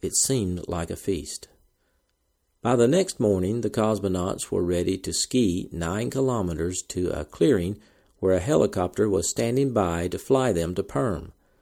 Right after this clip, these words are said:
From there, they flew to the launch site at Baikonur, where they disembarked to find a large group waiting for them,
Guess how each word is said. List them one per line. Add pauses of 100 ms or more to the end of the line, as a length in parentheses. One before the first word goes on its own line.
(480)
From
there, (100)
they
flew
to
the
launch
site
at
Baikonur, (600)
where
they
disembarked (100)
to
find
a
large
group
waiting
for
them,